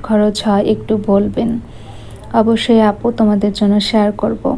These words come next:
আজকে আমি সবগুলো আইডির নাম বলছি না, শুধু আপুদের কমেন্টগুলো পড়ার চেষ্টা করছি, কারণ সবার কমেন্ট পড়বো ইনশাল্লাহ।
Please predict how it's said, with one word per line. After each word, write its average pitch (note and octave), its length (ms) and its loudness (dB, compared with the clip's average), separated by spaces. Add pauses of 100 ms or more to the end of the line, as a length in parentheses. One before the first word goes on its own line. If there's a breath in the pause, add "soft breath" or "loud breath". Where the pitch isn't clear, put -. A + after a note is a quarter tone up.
(240)
আজকে B3 420 2
আমি A#3+ 240 4
সবগুলো A3 560 2
আইডির G#3+ 340 4
নাম G#3+ 360 6
বলছি G#3+ 440 4
না, G#3 220 4
শুধু A3+ 320 0
আপুদের G#3 420 2
কমেন্টগুলো G#3 640 2
পড়ার G#3 280 2
চেষ্টা A3+ 420 -2
করছি, A3 500 -2 (680 loud breath)
কারণ G#3 300 2
সবার G#3 420 2
কমেন্ট G#3 360 2 (100)
পড়বো A3+ 260 2
ইনশাল্লাহ। A#3 600 0